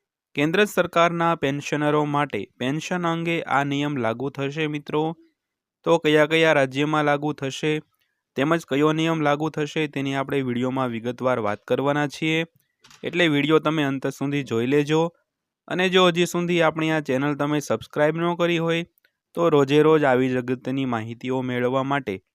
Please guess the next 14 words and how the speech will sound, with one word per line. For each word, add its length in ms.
આપણી 300
આ 80
ચેનલ 400
અત્યારે 420
જ 40
સબસ્ક્રાઇબ 540
કરી 240
લેજો 300
દોસ્તો. 520
તો 160
શરૂ 280
કરીએ 240
આજનો 500
વીડિયો. 600